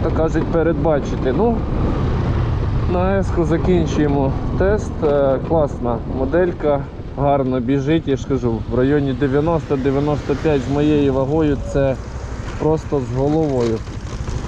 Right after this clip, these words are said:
Як для міста, так за містом. А,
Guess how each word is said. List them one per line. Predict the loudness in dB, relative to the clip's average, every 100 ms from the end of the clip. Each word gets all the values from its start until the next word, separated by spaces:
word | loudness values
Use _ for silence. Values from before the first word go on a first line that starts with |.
| -4 -4 -4 -6 -4 0
Як | 0 0
для | -2
міста, | 0 0 -2 -2 -2
так | -2 -4
за | -2 -2 -2
містом. | -2 -4 -4 -4 -4 -4 -10 -14 -14 -12 -12 -10 -10 -10 -10 -8 -2
А, | 0 0 -2